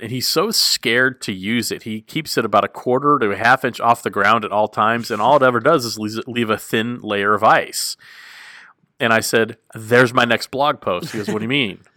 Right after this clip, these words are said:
I said, "You need to dull your blade.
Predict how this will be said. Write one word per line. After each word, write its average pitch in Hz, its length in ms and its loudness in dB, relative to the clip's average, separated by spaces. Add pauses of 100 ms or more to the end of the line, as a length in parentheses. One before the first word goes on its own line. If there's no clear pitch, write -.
(320)
I 117 80 -8
said, 110 300 0 (220)
"You 110 120 -2
need 127 320 0
to 131 80 -6
dull 113 320 4
your 101 160 0
blade. 98 580 -4